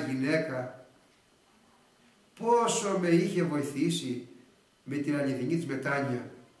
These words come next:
Είχε πολύ ντροπή, ούτε μιλούσε. Είχε βάλει τα μαύρα, σαν καλόγρια ήταν, χωρίς να είναι βέβαια,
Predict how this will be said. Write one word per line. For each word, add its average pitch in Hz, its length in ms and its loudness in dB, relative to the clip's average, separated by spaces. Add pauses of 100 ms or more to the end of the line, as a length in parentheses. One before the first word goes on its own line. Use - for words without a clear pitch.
(1300)
Είχε 175 720 2 (300)
πολύ 160 1160 4 (140)
ντροπή, 156 880 4 (680)
ούτε 262 480 4
μιλούσε. 160 640 4 (1800)
Είχε 123 300 -4
βάλει 147 320 2
τα 214 200 6
μαύρα, 202 640 4 (300)
σαν 151 280 -6
καλόγρια 147 520 4
ήταν, 165 300 0
χωρίς 175 200 6
να 143 80 0
είναι 127 160 0
βέβαια, 139 560 0